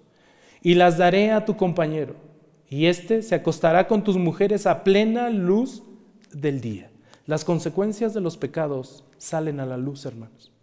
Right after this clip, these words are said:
Las consecuencias del pecado que nosotros cometemos por ignorar a Dios, por despreciar a Dios, en algún momento van a salir a la luz. Porque así está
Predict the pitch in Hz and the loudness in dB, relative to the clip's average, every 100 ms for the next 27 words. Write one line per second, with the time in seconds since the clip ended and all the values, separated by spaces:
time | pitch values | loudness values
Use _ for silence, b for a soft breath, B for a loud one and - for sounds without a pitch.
0 | _ _ _ _ _ b b b b 165 | _ _ _ _ _ b b b b -2
1 | 165 180 165 165 214 220 233 226 185 160 | 0 0 0 0 0 0 -2 -2 -2 -2
2 | 147 190 196 202 196 156 139 175 185 175 | 0 4 4 2 -2 -4 -4 -4 -6 -8
3 | - _ _ _ _ _ - 151 139 135 | -16 _ _ _ _ _ -6 -2 -2 2
4 | 208 233 127 123 - - - _ b b | 4 4 -4 -8 -16 -20 -20 _ b b
5 | b b 170 170 165 165 165 170 226 285 | b b 4 6 4 4 4 4 4 4
6 | 160 139 135 - 147 139 156 151 165 156 | 0 -2 -6 -4 -4 0 -2 2 0 2
7 | 220 226 151 113 - - 170 185 190 202 | 2 2 0 -6 -10 -8 -2 4 4 4
8 | 208 285 302 254 180 190 208 156 147 120 | 2 0 2 2 4 2 0 -2 -6 -4
9 | 123 170 190 180 156 120 123 123 139 147 | -2 -2 -4 -6 -8 -8 -10 -10 -10 -10
10 | 180 196 - _ _ _ _ _ _ _ | -12 -12 -18 _ _ _ _ _ _ _
11 | _ _ _ _ _ _ _ _ _ _ | _ _ _ _ _ _ _ _ _ _
12 | _ _ _ _ 147 135 131 - 190 156 | _ _ _ _ -10 -8 -10 -6 -6 -6
13 | 123 - 143 139 131 | -8 -6 -4 -4 -8